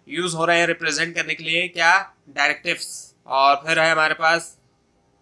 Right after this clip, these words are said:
expert system के अंदर, एक एक्सपर्ट सिस्टम के अंदर dash जो है वो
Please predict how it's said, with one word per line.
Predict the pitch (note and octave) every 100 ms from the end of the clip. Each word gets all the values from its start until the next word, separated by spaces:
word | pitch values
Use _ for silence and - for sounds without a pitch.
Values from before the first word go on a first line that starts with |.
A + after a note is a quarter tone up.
| _ _ _ _ _ _ _ _ _ _ _ _ _ _ _ _ _ _ _ _ _ _ _
expert | E3+ - B3 A#3
system | - G#3 - A3
के | G#3
अंदर, | F#3 G3
एक | G3
एक्सपर्ट | F3+ E3+ F#3+ F#3
सिस्टम | F3+ E3+ - F#3+ F3 F#3
के | F#3
अंदर | E3+ E3
dash | E3 C3+ D#3+ G3 G3 D#3+
जो | E3+
है | E3+
वो | D#3+ F3+ F#3+